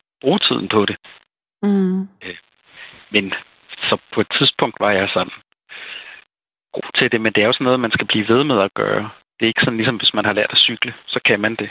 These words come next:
Speaker 1: Man skal
Speaker 2: Mm.
Speaker 1: faktisk, øh, blive ved med at gøre
Speaker 2: Mm.
Speaker 1: det, og det er jeg
Speaker 2: Mm.
Speaker 1: ikke så god til i øjeblikket, som jeg har været. Men, øh, det er sådan noget med, at, at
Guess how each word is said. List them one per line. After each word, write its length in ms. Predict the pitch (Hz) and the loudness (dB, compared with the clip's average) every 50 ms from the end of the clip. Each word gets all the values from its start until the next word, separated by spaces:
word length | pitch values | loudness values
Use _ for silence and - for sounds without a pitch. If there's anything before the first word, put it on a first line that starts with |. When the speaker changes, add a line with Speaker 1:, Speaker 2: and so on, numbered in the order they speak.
| - - | -10 -10
Speaker 1:
Man 140 | 113 107 101 | -10 -10 -8
skal 180 | - - 117 | -2 0 2
Speaker 2:
Mm. 60 | 104 - | 4 4
Speaker 1:
faktisk, 400 | 107 101 - - 104 - - - _ - | 2 0 -4 -10 -16 -16 -18 -14 _ -10
øh, 220 | 104 104 104 104 - - | -10 -10 -10 -14 -8 -4
blive 160 | 113 110 104 | 0 2 4
ved 100 | 107 113 | 4 4
med 80 | 123 180 | 4 2
at 60 | 202 202 202 | 2 2 4
gøre 140 | 196 190 175 | 4 4 4
Speaker 2:
Mm. 60 | 165 | 2
Speaker 1:
det, 100 | 165 175 | 0 -2
og 60 | 104 - _ - | -4 -6 _ -6
det 80 | 110 | -4
er 60 | 107 104 98 | -2 0 0
jeg 60 | 95 | 0
Speaker 2:
Mm. 200 | 92 90 - - | 0 0 -2 -4
Speaker 1:
ikke 120 | - - - | -4 -4 -4
så 60 | - 113 - | -4 -4 -6
god 120 | - - | -8 -4
til 180 | - - - 104 | -2 0 2 2
i 40 | 101 | 2
øjeblikket, 420 | 98 98 98 - 104 101 107 101 | 2 2 2 0 0 0 -2 -2
som 160 | - - 104 | -2 -2 0
jeg 100 | 104 101 | 0 0
har 160 | 104 95 - - | 0 0 0 -2
været. 180 | 101 101 98 - _ _ _ _ _ _ | -6 -6 -8 -10 _ _ _ _ _ _
Men, 80 | 104 101 101 98 | -20 -18 -16 -16
øh, 100 | 98 98 - _ _ _ _ _ _ _ _ _ _ 101 _ _ _ _ _ _ _ _ _ _ _ _ _ _ _ _ _ _ _ _ _ _ _ _ _ _ _ _ _ _ _ _ _ _ _ _ _ _ _ _ _ _ _ _ - | -16 -18 -20 _ _ _ _ _ _ _ _ _ _ _ _ _ _ _ _ _ _ _ _ _ _ _ _ _ _ _ _ _ _ _ _ _ _ _ _ _ _ _ _ _ _ _ _ _ _ _ _ _ _ _ _ _ _ _ -2
det 100 | 104 104 | -2 0
er 40 | |
sådan 140 | 104 - 107 104 104 | 0 0 0 2 2
noget 160 | 107 104 101 | 2 2 2
med, 220 | 104 107 104 101 | 2 2 4 4
at, 160 | 104 98 - - - - - - - | 2 0 0 -4 -6 -10 -12 -16 -14
at 140 | - - | -14 -14